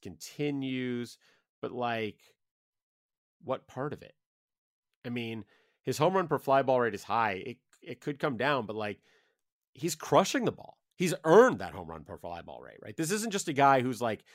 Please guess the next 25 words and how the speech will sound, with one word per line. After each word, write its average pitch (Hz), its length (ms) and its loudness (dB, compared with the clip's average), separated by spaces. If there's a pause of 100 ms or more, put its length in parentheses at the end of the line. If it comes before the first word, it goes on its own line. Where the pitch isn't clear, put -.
(200)
gotten 123 320 2
lucky 110 400 0
and 104 80 -2
the 101 60 -4
balls 107 280 2
happen 117 240 -6
to 98 40 -10
carry 113 400 -2
a 104 40 -2
couple 104 280 -6
of 101 60 -12
times. 104 240 -6
Like, 104 120 -10 (260)
he 220 200 -2
is 190 160 -4
smashing 135 580 -4
the 98 60 -8
ball. 87 140 -10
You 143 100 -2
mentioned 170 420 -2
that 151 160 -4
barrel 143 320 0
rate. 92 260 -10
It's 117 180 -14
insane. 147 520 -6